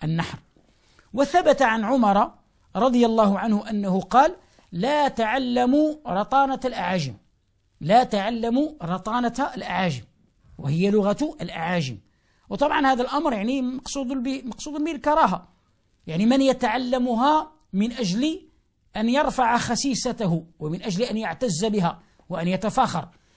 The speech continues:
لكن من تعلم يعني لغة الأعاجم من أجل أن يفقه ما يقولون أو من أجل أن يدعوهم إلى الإسلام باللغة التي يفهمون فهذا لا حرج فيه. وقد أمر النبي صلى الله عليه وسلم زيد بن ثابت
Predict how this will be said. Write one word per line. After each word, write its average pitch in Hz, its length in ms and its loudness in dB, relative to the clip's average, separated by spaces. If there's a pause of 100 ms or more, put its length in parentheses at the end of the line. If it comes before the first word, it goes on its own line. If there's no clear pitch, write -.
(100)
لكن 269 400 4
من 262 180 0
تعلم 247 580 2 (500)
يعني 160 220 0
لغة 254 300 6
الأعاجم 214 680 0 (340)
من 196 160 -2
أجل 208 220 -2
أن 220 220 -2
يفقه 233 600 2 (100)
ما 208 180 0
يقولون 233 640 0 (460)
أو 208 100 4
من 240 160 2
أجل 220 260 0
أن 214 240 0
يدعوهم 226 600 4
إلى 220 180 -4
الإسلام 226 760 0
باللغة 220 580 4
التي 226 420 -2
يفهمون 240 440 0 (280)
فهذا 240 300 -2
لا - 100 4
حرج 262 380 -2
فيه. 247 400 -4 (300)
وقد 233 300 0
أمر 269 320 0
النبي 226 360 -2
صلى 196 140 -6
الله 226 120 -4
عليه 196 140 -4
وسلم 240 300 -4
زيد 233 280 0
بن 208 200 -2
ثابت 262 460 -2